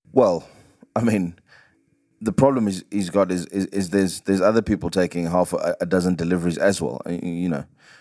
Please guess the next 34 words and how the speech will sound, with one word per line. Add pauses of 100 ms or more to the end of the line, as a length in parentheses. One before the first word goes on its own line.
you
can
get
away
with
one
maiden
almost
in
T
twenty
cricket. (420)
Um, (460)
but
then
you
pretty
quickly
have
to
make
that
up.
And (1400)
if,
if,
if
he
keeps
on
his,
his
pattern
of